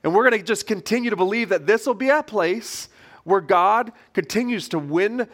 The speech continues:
people to him. It's not us, it's him winning people. That's a miracle. But also, I believe this will be a place where God does signs and wonders that don't even make sense. And it's just, we can only get credit them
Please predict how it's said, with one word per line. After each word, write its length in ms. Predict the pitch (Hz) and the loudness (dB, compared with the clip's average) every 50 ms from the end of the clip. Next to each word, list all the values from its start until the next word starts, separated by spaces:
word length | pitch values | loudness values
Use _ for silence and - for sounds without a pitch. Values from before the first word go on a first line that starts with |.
| - _ | -12 _
people 320 | - 214 220 - 202 185 165 | -6 -6 -4 -2 -2 -2 -2
to 160 | - 175 160 | -4 -6 -8
him. 400 | 143 - 156 180 220 247 277 269 - - - - | -6 -2 -2 -2 0 -2 -4 -6 -8 -12 -18 -20
It's 120 | - - 170 | -14 -4 0
not 200 | 190 190 185 185 | 2 2 4 4
us, 240 | 233 277 - - 156 | 4 2 2 -2 -8
it's 160 | 143 - - | -12 -4 0
him 240 | 160 202 220 220 214 | 2 2 2 2 0
winning 200 | 226 226 226 220 | -2 -2 -2 -4
people. 220 | 220 233 240 220 | -4 -4 -2 0
That's 160 | 175 156 - | -2 -2 -2
a 40 | 170 | -2
miracle. 500 | 170 185 196 208 208 - 233 240 247 - - - - - - - | -2 0 0 0 0 -2 -2 -2 -2 -4 -10 -20 -20 -20 -4 0
But 120 | 180 185 | 2 4
also, 360 | 202 233 277 269 - 240 196 | 4 4 2 2 0 0 2
I 160 | 170 175 214 | 4 4 4
believe 240 | 214 220 208 196 185 | 2 2 0 0 0
this 100 | 202 185 | -2 -4
will 60 | 208 | -2
be 80 | 190 196 | -2 -2
a 60 | 185 | -2
place 240 | - 185 190 175 - | 0 -2 -4 -4 -4
where 80 | 180 147 | -6 -2
God 400 | 151 170 185 208 233 254 262 - - - - - _ _ | 0 0 2 2 0 -2 -4 -6 -12 -20 -20 -20 _ _
does 160 | 190 190 185 | 0 0 0
signs 340 | - - 202 196 202 196 196 | 0 0 0 2 2 0 0
and 80 | 190 185 | -2 -2
wonders 380 | 196 196 196 202 190 170 156 | -2 0 0 0 -2 -2 0
that 180 | 170 196 190 175 | 0 0 0 2
don't 180 | 214 240 247 | 0 -2 -2
even 160 | 262 233 214 214 | -2 -6 -4 -2
make 220 | 220 214 214 - | -2 -2 -2 -4
sense. 560 | - - - 233 247 233 - - - - - - _ _ _ _ _ _ _ _ - | -8 -4 -2 -2 -2 -2 -4 -10 -16 -16 -16 -18 _ _ _ _ _ _ _ _ 0
And 160 | 185 190 196 | 0 2 2
it's 140 | 190 180 - | 2 0 -2
just, 200 | 214 190 - - | -4 -6 -4 -4
we 140 | 165 185 170 | -6 -2 0
can 140 | 202 170 | 0 2
only 280 | 165 202 233 262 277 269 | 2 2 2 2 0 0
get 220 | 190 262 240 226 | 0 0 0 0
credit 360 | - - 233 247 233 214 - - | -2 0 0 0 0 0 -2 -2
them 340 | 160 139 131 127 131 131 | -2 -2 -2 -4 -6 -12